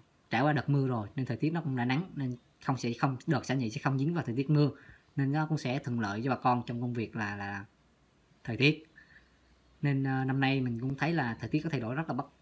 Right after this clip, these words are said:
thường, nên một số cây bơ thường chúng ta không có đậu bao nhiêu. Bà con ra vườn để ý, những cái bơ thường toàn bộ là phát đọt hết. Cái công tác phát đọt của năm nay là ngoài dự tính của bà con nông dân của chúng ta hết. Vì cái thời tiết có thay đổi bất ngờ quá, với lại là khí hậu,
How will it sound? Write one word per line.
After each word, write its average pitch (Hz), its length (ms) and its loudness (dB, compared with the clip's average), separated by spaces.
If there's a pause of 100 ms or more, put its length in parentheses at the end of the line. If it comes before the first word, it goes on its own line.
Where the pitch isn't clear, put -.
(180)
thường, 110 240 0 (200)
nên 139 160 2
một 123 120 0
số 170 240 4
cây 160 100 2
bơ 139 140 4
thường 127 200 0
chúng 135 80 -2
ta 131 320 2 (680)
không 151 220 4
có 156 80 0
đậu 117 120 4
bao 123 120 0
nhiêu. 135 240 2 (300)
Bà - 80 -12
con 131 140 4
ra 135 100 2
vườn 127 220 0
để 123 120 -2
ý, 160 160 0
những 131 160 2
cái 160 100 4
bơ 139 100 2
thường 117 320 -2
toàn 113 260 6
bộ 104 140 0
là 113 80 -2
phát 156 140 0
đọt 120 200 2
hết. 170 160 4 (560)
Cái 160 80 2
công 151 120 4
tác 170 180 2
phát 208 120 -2
đọt 135 180 4
của 143 60 -4
năm 147 140 2
nay 135 180 2
là 107 420 -2 (120)
ngoài 117 240 4
dự 110 80 -4
tính 147 160 0
của 180 60 -2
bà 143 80 0
con 123 160 2
nông 131 120 0
dân 127 120 0
của 127 80 -2
chúng 156 120 2
ta 135 140 6
hết. 156 160 4 (1080)
Vì 131 200 2
cái 135 100 -2
thời 143 100 4
tiết 160 120 4
có 170 100 -2
thay 156 100 2
đổi 117 180 0
bất 165 140 -2
ngờ 135 200 4
quá, 131 180 2 (440)
với 165 80 4
lại 113 200 2
là 117 300 -2
khí 165 100 2
hậu, 117 300 2